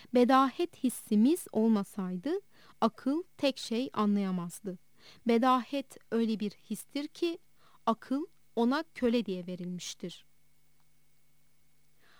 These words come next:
Akıl hiçbir şeye inanmaz. Onda inanma hassası yoktur. O, inanılanın arkasından gelen bir hesap memurudur.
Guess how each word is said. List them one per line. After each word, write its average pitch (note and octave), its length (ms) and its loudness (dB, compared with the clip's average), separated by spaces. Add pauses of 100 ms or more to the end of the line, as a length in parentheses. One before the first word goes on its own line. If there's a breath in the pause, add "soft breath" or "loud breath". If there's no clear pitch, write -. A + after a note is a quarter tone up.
(240 soft breath)
Akıl F#4+ 320 0 (220)
hiçbir D4+ 360 0
şeye A3 400 -8
inanmaz. F#3+ 680 -6 (440 soft breath)
Onda A#3+ 460 4 (200)
inanma A3+ 440 4
hassası G#3 800 -6
yoktur. - 640 -4 (560 soft breath)
O, E4+ 220 0 (380)
inanılanın C4 760 6
arkasından A#3+ 800 0
gelen G#3 360 0
bir E4 200 -2 (200)
hesap - 460 -6
memurudur. F#3 760 -6